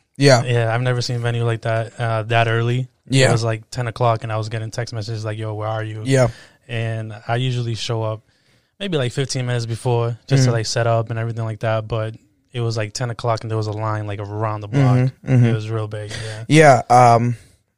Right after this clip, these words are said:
Speaker 1: I was supposed to go and be with, like, Ado and the dope team and everything like that, but I, I was like, ah, I was like, you know, the, my, the rest of my year is gonna be like this. Like, I'm gonna do one more night where, like, like, I went and hung out at a bar with, like, Cammy and, like,
Speaker 2: Yeah.
Speaker 1: Toomey, and, like, we're all hanging out. So,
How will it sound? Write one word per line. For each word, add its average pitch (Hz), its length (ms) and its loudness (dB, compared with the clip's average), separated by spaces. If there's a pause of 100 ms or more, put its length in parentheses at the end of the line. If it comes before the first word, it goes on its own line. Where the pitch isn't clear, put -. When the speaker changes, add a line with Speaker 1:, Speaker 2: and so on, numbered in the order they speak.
(160)
Speaker 1:
I 135 40 4
was 117 60 0
supposed 120 300 0
to 110 60 -6
go 90 260 -8 (140)
and 110 80 -10
be 104 120 -10
with, 101 140 -6
like, 95 140 -2
Ado 104 340 4
and 104 120 0
the 104 40 0
dope 110 240 2
team 117 220 2
and 110 80 0
everything 110 240 0
like 110 160 -2
that, 120 200 4
but 120 120 4
I, 110 220 2 (500)
I 139 120 -2
was 147 120 0
like, 131 180 2
ah, 151 280 4
I - 20 2
was 143 80 0
like, 127 280 -2
you 135 60 0
know, 123 280 0 (420)
the, 120 120 -4 (280)
my, 123 240 0
the 113 180 -2
rest 123 240 4
of 123 60 -4
my 117 160 0
year 117 460 2
is 113 120 2
gonna 110 160 -2
be 113 120 0
like 113 200 4
this. 117 240 -2
Like, 95 240 -4 (680)
I'm 120 80 -2
gonna 123 100 2
do 117 120 2
one 120 140 6
more 120 160 4
night 117 200 4
where, 113 140 6
like, 110 180 2
like, 110 140 4
I 110 100 4
went 113 360 0
and 110 80 2
hung 113 200 2
out 113 100 4
at 110 40 4
a - 20 0
bar 107 220 4
with, 113 140 -2
like, - 160 -4
Cammy 117 460 0
and, 113 100 -2
like, 113 200 -4 (180)
Speaker 2:
Yeah. 135 140 2
Speaker 1:
Toomey, 120 240 4
and, 113 80 2
like, 110 80 2
we're 110 120 2
all 110 100 6
hanging 113 240 0
out. 110 160 0
So, 107 260 2